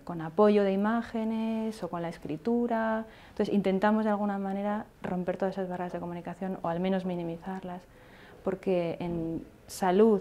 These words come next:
el lenguaje es fundamental, pero si hablamos de salud mental es mucho más importante porque el lenguaje es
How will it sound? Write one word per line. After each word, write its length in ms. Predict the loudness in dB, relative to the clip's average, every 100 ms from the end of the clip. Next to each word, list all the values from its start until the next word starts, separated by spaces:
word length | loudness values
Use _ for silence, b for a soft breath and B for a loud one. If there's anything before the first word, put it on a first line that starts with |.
| 2
el 120 | -2
lenguaje 580 | -2 2 4 4 4 0
es 140 | 0 -2
fundamental, 580 | -4 -2 -2 0 0 0
pero 120 | 2
si 100 | 6
hablamos 280 | 6 8 6
de 40 |
salud 200 | 6 6
mental 380 | 6 4 4 2
es 140 | 2
mucho 300 | 4 4 2
más 240 | -6 -8 -12 B B B B
importante 680 | -2 0 0 2 2 2 0
porque 400 | -2 -4 -4 -2
el 140 | 0 -2
lenguaje 720 | -4 -2 0 -2 -2 0 0
es 200 | 0 -6